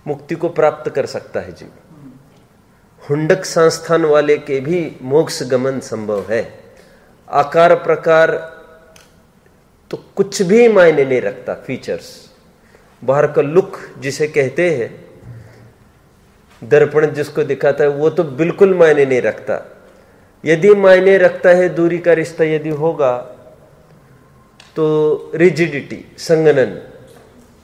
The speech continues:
तो शरीर माध्यम खलु धर्म साधनम, काया राखे धर्म आदि जितने भी अनुपचरित असद्भूत व्यवहार नहीं के बोल है, वो अपने अपनी जगह परमार्थ समझना,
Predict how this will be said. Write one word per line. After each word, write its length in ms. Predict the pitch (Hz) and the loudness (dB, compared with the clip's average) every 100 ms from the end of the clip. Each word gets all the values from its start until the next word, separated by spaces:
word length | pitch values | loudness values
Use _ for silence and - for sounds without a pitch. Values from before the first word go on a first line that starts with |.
| _ _ _ - | _ _ _ -8
तो 220 | 156 156 | -2 -2
शरीर 460 | 151 - 160 175 165 | -2 0 4 4 4
माध्यम 600 | 160 156 131 151 151 147 143 - - | 2 0 2 2 2 -4 -12 -20 -12
खलु 240 | 147 151 | -6 -4
धर्म 340 | 135 139 139 139 | -2 -2 0 -2
साधनम, 680 | - 135 123 127 127 127 120 - - - - - - | 0 0 0 0 0 -2 -10 -18 -20 -20 -20 -20 -6
काया 340 | - 139 147 147 | 2 4 6 4
राखे 400 | 139 139 - 139 | 4 0 0 -2
धर्म 420 | 131 135 135 127 - | 0 0 -2 -8 -2
आदि 280 | 139 135 156 | 0 0 -4
जितने 460 | 135 151 160 170 | -6 -8 -4 -4
भी 400 | 160 170 170 170 - - _ _ _ - | -2 -4 -4 -6 -12 -20 _ _ _ -6
अनुपचरित 640 | 147 156 156 - 156 160 | -2 -2 -6 -4 -4 0
असद्भूत 640 | 151 147 147 135 139 151 147 | -2 0 -4 -4 -8 -8 -8
व्यवहार 420 | 135 139 139 139 | -2 0 2 0
नहीं 200 | 139 143 | 0 -2
के 140 | 139 | -2
बोल 360 | 135 135 160 175 | -2 2 2 2
है, 440 | 156 120 107 92 - - - _ - - - - | 2 0 -2 -6 -14 -20 -20 _ -20 -20 -20 -6
वो 60 | 147 | -2
अपने 400 | 151 160 - 160 | -2 -4 -4 -2
अपनी 320 | 156 156 156 | -2 -2 -8
जगह 240 | 143 147 139 | -2 -2 -2
परमार्थ 480 | 139 135 123 113 | -4 -4 -4 -6
समझना, 400 | - 101 92 85 | -8 -10 -10 -10